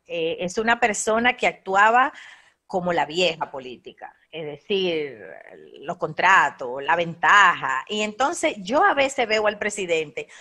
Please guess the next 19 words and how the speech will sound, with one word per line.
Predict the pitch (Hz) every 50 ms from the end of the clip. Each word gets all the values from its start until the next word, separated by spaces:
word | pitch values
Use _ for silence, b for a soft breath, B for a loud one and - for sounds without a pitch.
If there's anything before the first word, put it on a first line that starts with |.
| B B B
como | - 208 214 208
quien | - 247 233 220
está | 220 - 254 277 -
tajando | - 302 285 247 247 226 226 208 196 185 175 170 165 170 B B B B -
una | 208 240 269 285 285
piedra | - 285 285 285 285 285 277
grande | 277 427 466 440 453 480 494 494 508 - - - 539 - 370 - 240 220 202 208
que | 220 208
se | - - 214
está | 185 - - 262 254
cayendo | - 277 240 226 254 277 285 262 240 226 220
por | - 220 226
una | 226 233 240 233
pendiente | - 226 202 190 196 196 190 185 175 165 165 180 175 170 160 -
y | 208 220 214 208 208 208 208 202 202 202 202
lo | 208 208
veo | 208 240 269 277
bastante | 277 254 - - 247 254 254 254 254
solo, | 240 - - 240 220 208 196 180 170 170 170